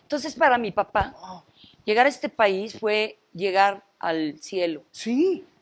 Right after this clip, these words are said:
Speaker 1: Porque México fue el único país que les abrió las puertas a los refugiados
Speaker 2: Claro, a-,
Speaker 1: españoles.
Speaker 2: habría tres lu-, habría tres países, ¿no? Y, pero uno muy lejos, y México era
Speaker 1: Y México era así, el, el
Speaker 2: Sí.
Speaker 1: clave, ¿no? Este, porque además, eh, Cárdenas, el presidente,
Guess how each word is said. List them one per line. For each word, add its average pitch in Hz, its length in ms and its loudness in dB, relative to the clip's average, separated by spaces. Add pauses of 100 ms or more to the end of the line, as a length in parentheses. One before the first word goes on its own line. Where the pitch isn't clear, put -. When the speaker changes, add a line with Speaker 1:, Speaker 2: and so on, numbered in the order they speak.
(160)
Speaker 1:
Porque 196 240 0
México 247 400 0
fue 233 140 0
el 214 80 -4
único 220 260 -6
país 190 260 -2
que 220 120 -8
les 185 160 -10
abrió 175 260 -2
las 180 180 -4
puertas 180 440 -6
a 180 60 -8
los 151 120 -10
refugiados 165 420 2
Speaker 2:
Claro, 294 140 10
a-, 240 40 2
Speaker 1:
españoles. - 320 2
Speaker 2:
habría 262 200 8
tres 277 140 0
lu-, 262 120 0
habría 233 240 4
tres 247 140 -4
países, 180 340 0
¿no? 233 280 -2 (100)
Y, 175 80 -8
pero 180 260 -2
uno 240 140 0
muy 247 160 0
lejos, 254 300 4 (100)
y 202 60 -6
México 233 360 0
era 233 240 6
Speaker 1:
Y 240 60 2
México 262 420 2
era 220 120 6
así, 180 220 -4
el, 151 200 -6
el 175 180 0
Speaker 2:
Sí. 277 100 6
Speaker 1:
clave, 170 320 8
¿no? 233 300 -4 (380)
Este, 196 580 2
porque 202 320 -2
además, 202 540 0 (320)
eh, 175 360 2
Cárdenas, 202 720 0
el 170 80 -20
presidente, 170 680 -10